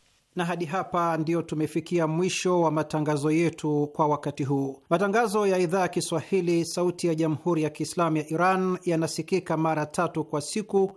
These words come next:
asubuhi, mchana na jioni. Matangazo yetu ya asubuhi yanaanza saa moja na dakika hamsini hadi mbili na dakika hamsini kwa saa za Afrika Mashariki. Yale ya mchana yanaanza saa tano na dakika ishirini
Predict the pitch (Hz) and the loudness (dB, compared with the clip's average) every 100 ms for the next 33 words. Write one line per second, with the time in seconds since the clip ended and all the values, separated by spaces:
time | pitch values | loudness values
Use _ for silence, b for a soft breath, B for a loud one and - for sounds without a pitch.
0 | B - 170 170 175 202 196 180 180 - | B -2 -2 0 0 2 2 2 2 0
1 | 175 165 180 165 160 151 151 156 147 143 | -4 0 0 2 0 0 0 0 0 -4
2 | _ _ 143 180 185 180 220 247 262 202 | _ _ -2 0 0 2 2 2 0 0
3 | - 185 202 208 220 185 180 190 190 175 | 0 -2 0 2 2 2 2 2 0 0
4 | 165 170 165 185 180 175 170 165 160 170 | 0 0 0 0 0 2 2 2 0 -2
5 | 165 160 160 175 165 - 156 147 - 185 | -2 -2 -2 -2 -4 -4 -6 -6 -2 0
6 | 165 165 160 - 131 185 170 170 165 202 | 2 0 -2 -6 0 0 2 0 2 0
7 | 214 190 165 160 180 165 160 - 156 - | 0 -2 -2 -2 -2 -2 -4 -4 -4 -4
8 | 233 190 170 165 208 208 190 170 147 156 | -2 0 0 0 -2 0 0 0 0 -2
9 | - 170 160 151 139 147 147 - 151 _ | -2 -6 -4 -6 -4 -4 -6 -8 -14 _
10 | - 175 185 175 165 156 220 214 208 185 | 0 2 4 2 0 0 0 0 0 2
11 | 170 180 185 160 160 - 160 - 196 202 | 2 0 0 0 -2 -4 -4 0 0 2
12 | 190 175 160 185 170 170 156 175 190 185 | -2 -2 -2 -2 -2 -2 -4 -2 0 0
13 | 175 165 | 0 -2